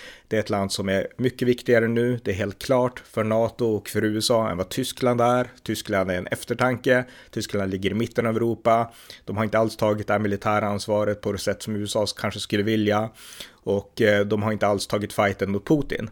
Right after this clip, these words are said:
på det sätt som Polen har gjort. Och U S A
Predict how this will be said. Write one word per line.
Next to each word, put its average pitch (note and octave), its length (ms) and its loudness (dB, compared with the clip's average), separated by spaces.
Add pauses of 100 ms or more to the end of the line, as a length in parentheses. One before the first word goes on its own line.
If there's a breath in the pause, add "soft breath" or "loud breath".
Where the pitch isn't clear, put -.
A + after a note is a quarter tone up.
på F#2+ 240 2
det F#2+ 80 -2
sätt F2+ 200 -6
som F#2+ 120 -6
Polen G2 440 0
har A#2+ 80 2
gjort. G2+ 320 -2 (180)
Och - 380 -4
U C3 160 2
S C3+ 120 0
A - 220 0